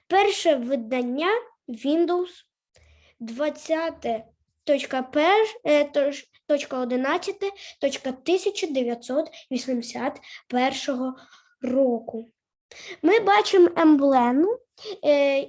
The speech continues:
як прапорець від, е, віконечок. І бачимо екран Windows одинадцять. Сучасні операційні системи на мобільних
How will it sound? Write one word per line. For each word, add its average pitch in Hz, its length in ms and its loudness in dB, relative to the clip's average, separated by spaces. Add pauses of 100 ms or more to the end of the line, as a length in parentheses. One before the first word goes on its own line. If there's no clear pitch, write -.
як 339 480 -4
прапорець 294 960 -4 (680)
від, 392 360 2
е, 330 760 0
віконечок. 240 1040 -6 (360)
І 480 260 4
бачимо 370 600 2 (200)
екран 285 680 2 (320)
Windows 359 540 2 (140)
одинадцять. 226 840 -10 (1700)
Сучасні 466 520 2
операційні 392 560 4
системи 453 460 2
на 359 140 6
мобільних 311 680 -2